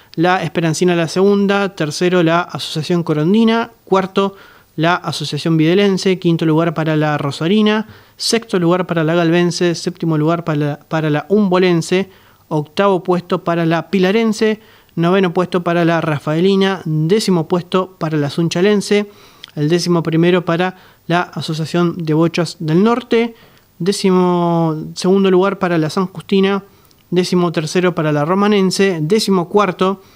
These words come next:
la San Carlina, como decíamos, con Sebastián Saco, Adrián Subrigen y Carlos Pérez, decimoquinto puesto para la Asociación del Este Cordobés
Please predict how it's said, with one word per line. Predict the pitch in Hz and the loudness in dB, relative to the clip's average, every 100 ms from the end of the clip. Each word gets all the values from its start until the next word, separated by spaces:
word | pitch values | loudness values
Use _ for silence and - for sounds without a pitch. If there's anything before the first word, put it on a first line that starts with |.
| - - - | -20 -20 -10
la | 156 | -6
San | 151 156 | -2 -2
Carlina, | 147 156 175 170 | -2 0 2 2
como | 165 160 | 0 0
decíamos, | 156 226 226 226 226 - | 0 0 2 2 0 -4
con | 151 | -6
Sebastián | 139 151 - 165 | -6 -6 -2 -2
Saco, | 180 175 175 170 - _ _ _ _ _ _ | -2 -2 0 -2 -6 _ _ _ _ _ _
Adrián | 160 180 180 | -2 0 2
Subrigen | 160 170 165 170 | 0 -2 -2 -4
y | 170 156 | -4 -4
Carlos | 180 196 | 0 0
Pérez, | 196 196 190 185 - - _ _ - | 2 2 2 -2 -10 -20 _ _ -4
decimoquinto | 170 170 165 156 196 180 | -2 2 0 2 0 0
puesto | 165 170 175 170 | -2 -4 -2 -2
para | 160 170 170 - _ - | 0 -2 -4 -16 _ -6
la | 160 170 | -2 -2
Asociación | - 147 160 160 165 175 | -4 -6 -4 -4 0 0
del | 165 | 2
Este | 165 - 175 | 0 -2 -2
Cordobés | 233 214 190 190 185 | 0 2 2 0 -2